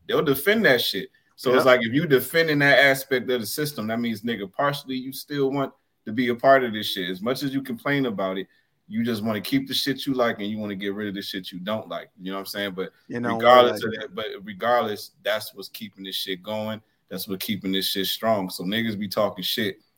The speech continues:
Speaker 1: You know what I'm saying? Ninety-five percent of motherfuckers really don't wanna do without this shit. They just be talking shit. You know what I'm saying? Like, let's just be real. You can't have, you know, it's either you gonna be with this shit or you gonna be, uh, without this shit. You can't just be picking and choosing what you want,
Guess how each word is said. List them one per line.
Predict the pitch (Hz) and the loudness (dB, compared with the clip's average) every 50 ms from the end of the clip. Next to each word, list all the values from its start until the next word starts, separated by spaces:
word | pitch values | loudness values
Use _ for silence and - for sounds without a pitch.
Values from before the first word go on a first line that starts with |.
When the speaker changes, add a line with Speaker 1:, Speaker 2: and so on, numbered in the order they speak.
| _ _ | _ _
Speaker 1:
You | - 98 104 | -8 -4 -2
know | 110 | -2
what | 113 - | -2 2
I'm | |
saying? | - 156 143 120 | 4 4 4 6
Ninety-five | 120 120 127 131 131 127 120 139 127 127 120 120 | 6 6 6 6 4 2 2 4 6 6 6 4
percent | - - - 123 117 | 2 -4 -6 -4 -2
of | 117 | 0
motherfuckers | 117 117 113 - - 110 98 95 101 95 90 - _ _ _ _ _ _ _ | 0 0 -2 -2 -4 -4 -4 -4 -8 -10 -12 -16 _ _ _ _ _ _ _
really | 95 101 117 139 147 147 143 139 | -4 2 4 4 6 6 6 6
don't | 131 131 123 123 | 6 6 6 6
wanna | 123 120 120 | 2 2 0
do | 113 110 123 117 | 0 0 0 0
without | 113 110 - 117 110 110 107 | -2 0 2 2 2 2 0
this | - 101 92 | -4 -6 -6
shit. | - - 95 92 90 | -4 -6 -6 -4 -2
They | 101 101 | -4 -4
just | 95 107 104 98 95 | -4 -6 -8 -8 -8
be | 101 | -10
talking | 92 - 104 101 101 - 92 90 92 | -6 -2 -2 -2 -2 -2 -6 -8 -6
shit. | 90 - - 107 98 - - _ _ _ _ _ _ | -6 -6 -6 -6 -6 -6 -8 _ _ _ _ _ _
You | - 95 | -12 -10
know | 92 95 | -6 -6
what | 95 95 | -6 -6
I'm | 92 | -6
saying? | - - 98 98 95 92 90 | -6 -6 -6 -6 -4 -4 -4
Like, | 87 82 82 - _ _ _ _ _ _ _ _ | -6 -6 -8 -12 _ _ _ _ _ _ _ _
let's | - 101 - | -10 -8 -6
just | 110 101 95 | -6 -6 -4
be | 110 107 | -4 -2
real. | 104 123 123 120 | 0 2 2 2
You | 110 110 110 | 2 -2 -2
can't | - 135 120 113 110 | 0 0 0 4 6
have, | 120 127 123 120 107 98 - - _ _ _ _ _ | 6 6 6 6 4 0 -6 -14 _ _ _ _ _
you | - 107 104 | -8 -2 0
know, | 110 113 | 0 2
it's | 113 113 113 113 | 2 0 0 0
either | 120 120 120 117 | -2 -2 0 0
you | 117 120 | 0 0
gonna | 123 120 110 107 | 0 0 0 0
be | 95 107 110 | 0 -2 0
with | 104 113 139 135 143 | 2 2 0 2 0
this | 135 - | 0 0
shit | - 147 135 120 | 0 0 0 0
or | |
you | 120 120 | -2 -2
gonna | 113 113 107 104 | -2 -2 -2 -2
be, | 92 101 98 98 92 - _ - - - - | -2 -4 -4 -4 -6 -10 _ -20 -16 -14 -12
uh, | 95 | -10
without | 95 104 101 - - 135 143 139 - 110 | -8 -10 -2 2 4 6 6 4 2 -2
this | 107 - | -4 -4
shit. | - - 98 92 90 | -4 -4 -4 -4 -6
You | 101 | -8
can't | - - - 123 113 101 | -6 -2 -2 -2 0 -2
just | 104 104 95 | -4 -8 -10
be | 98 92 | -10 -6
picking | - - 120 - - 101 | -4 -4 -4 -2 -4 -6
and | 95 90 | -8 -6
choosing | - 110 104 92 95 92 | -8 -8 -8 -6 -6 -6
what | 92 95 92 - | -6 -6 -8 -10
you | - 101 | -12 -4
want, | 107 117 123 123 | -2 0 0 -2